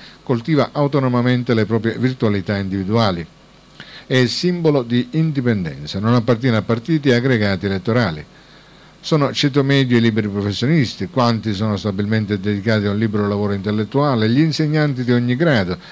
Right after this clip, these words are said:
gli artigiani con proprie iniziative e strutture, gli imprenditori di medie dimensioni, i funzionari con autonomia operativa. Il ceto medio è caratterizzato da una notevole mobilità, da una assoluta autonomia dislocativa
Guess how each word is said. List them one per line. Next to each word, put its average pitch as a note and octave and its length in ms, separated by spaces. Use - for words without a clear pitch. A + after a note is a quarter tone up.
gli A2+ 80
artigiani G#2 560
con F#2+ 180
proprie G#2 240
iniziative G2+ 460
e F#2+ 40
strutture, A#2+ 520
gli A#2 80
imprenditori E3+ 760
di C3 120
medie A#2 260
dimensioni, A#2+ 600
i F2+ 40
funzionari A2+ 600
con G2+ 400
autonomia G#2+ 580
operativa. G#2+ 560
Il - 60
ceto G#2+ 260
medio C#3+ 400
è A#2 80
caratterizzato G#2+ 800
da G#2+ 140
una G#2+ 260
notevole C#3+ 420
mobilità, C#3+ 600
da G2+ 160
una G#2 240
assoluta A#2+ 420
autonomia A2 560
dislocativa G#2 720